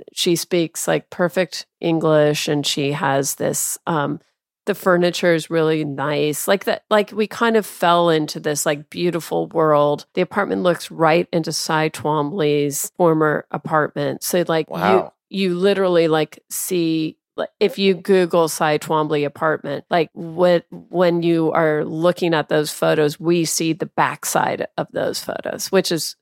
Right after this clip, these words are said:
Speaker 1: so cool. And, um, it's a great street. It's literally, like, twenty-two hundred dollars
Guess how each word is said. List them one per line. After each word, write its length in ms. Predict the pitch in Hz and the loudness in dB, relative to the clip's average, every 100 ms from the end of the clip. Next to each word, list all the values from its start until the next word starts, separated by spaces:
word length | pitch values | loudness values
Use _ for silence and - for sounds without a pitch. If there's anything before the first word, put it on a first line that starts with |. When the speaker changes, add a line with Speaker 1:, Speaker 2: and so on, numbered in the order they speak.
| - | -8
Speaker 1:
so 360 | - 214 180 | 0 2 2
cool. 440 | - - - - - _ - | 0 -6 -6 -8 -14 _ -2
And, 400 | 202 175 165 160 | 2 4 2 0
um, 400 | - 170 156 - - _ - | 0 2 0 -4 -12 _ -4
it's 160 | 226 226 | -2 -2
a 40 | |
great 320 | 196 233 269 - | 2 2 2 0
street. 500 | - 170 156 151 - - | -6 -4 -4 -6 -6 -2
It's 240 | 208 - | -2 -2
literally, 540 | 202 202 208 196 175 165 | 0 2 2 2 2 2
like, 360 | 156 - - | 0 -4 -8
twenty-two 540 | - 202 196 190 190 185 | -6 0 0 0 -2 -2
hundred 300 | 175 170 160 | -2 -2 0
dollars 580 | 147 147 151 156 - | 2 2 0 -2 -8